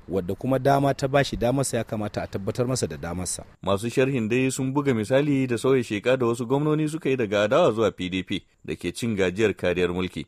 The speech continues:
Speaker 2: amma ba su fuskanci wata barazana ba. Sai ma gagarumin bikin amsarsu da shugaban ƙasa kan yi,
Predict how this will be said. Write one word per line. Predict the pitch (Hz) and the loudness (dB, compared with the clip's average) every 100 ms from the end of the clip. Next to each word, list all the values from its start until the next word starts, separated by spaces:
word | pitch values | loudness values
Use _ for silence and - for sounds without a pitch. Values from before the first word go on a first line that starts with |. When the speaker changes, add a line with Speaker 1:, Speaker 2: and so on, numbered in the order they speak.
| _ | _
Speaker 2:
amma | - 87 101 | -10 -2 0
ba | 98 | 0
su | - | -4
fuskanci | - 85 - 85 98 | -8 -8 -8 -4 -2
wata | 98 107 | -2 0
barazana | 98 78 80 85 85 | 0 0 -4 -4 -2
ba. | 87 - _ | -4 -6 _
Sai | - 101 | -8 -2
ma | 107 117 | 0 2
gagarumin | 110 101 101 113 110 113 | 4 2 4 2 2 -2
bikin | 107 - 107 | -4 -4 -4
amsarsu | 85 95 120 131 - 120 117 | -4 -4 -2 -2 -2 -2 -2
da | 101 | -4
shugaban | 95 85 92 104 | -6 -4 -2 -2
ƙasa | 101 98 110 | -4 -2 -2
kan | - 82 82 | 0 -4 -4
yi, | 87 | -8